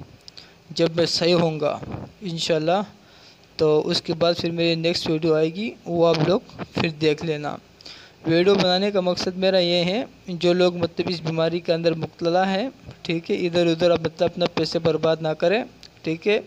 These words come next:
विकास भाई से मतलब रब्ता करें, ठीक है, इनके पास इलाज है, ठीक है।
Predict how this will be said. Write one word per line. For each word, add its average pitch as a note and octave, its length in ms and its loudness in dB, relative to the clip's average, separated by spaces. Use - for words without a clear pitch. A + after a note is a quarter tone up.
विकास E3+ 400 0
भाई E3+ 200 4
से F3 140 -2
मतलब E3 360 2
रब्ता D#3 280 2
करें, F3 360 2
ठीक F3 260 -2
है, A3+ 260 -2
इनके G3 220 -6
पास F#3+ 260 0
इलाज E3 340 2
है, D#3 280 -2
ठीक F#3 220 -2
है। A3+ 200 0